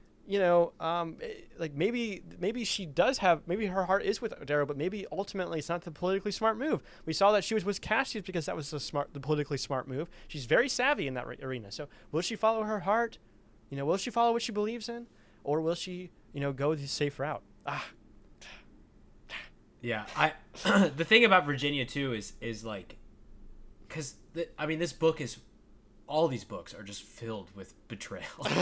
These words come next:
Speaker 1: <laughs> Yes,
Speaker 2: Right?
Speaker 1: yes.
Speaker 2: And, and she seems to be the only one who never does, but there's so many moments where she could, like, she could ruin everything,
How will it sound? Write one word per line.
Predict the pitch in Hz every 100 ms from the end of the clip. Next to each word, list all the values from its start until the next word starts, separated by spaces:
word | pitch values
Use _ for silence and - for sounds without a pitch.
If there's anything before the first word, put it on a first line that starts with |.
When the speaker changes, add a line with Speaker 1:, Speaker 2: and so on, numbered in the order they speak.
| 160
Speaker 1:
<laughs> | 240 190 - - -
Yes, | 165 202 175 175 - -
Speaker 2:
Right? | -
Speaker 1:
yes. | 180 254 190 -
Speaker 2:
And, | 160 160 151
and | -
she | - - 190 196 226
seems | 226 202 185
to | -
be | 143 151
the | 143
only | 127 135
one | 120 117 117 117
who | 127
never | 135 123 127 127 123
does, | 113 107 123 151 - - -
but | 143 143
there's | 147 131
so | - - 220 214 180
many | 160 143
moments | 123 117 104
where | 113
she | - 104
could, | 117
like, | 151 139
she | 254
could | 190 131
ruin | 139 139 127
everything, | 139 175 175 156 120 - 80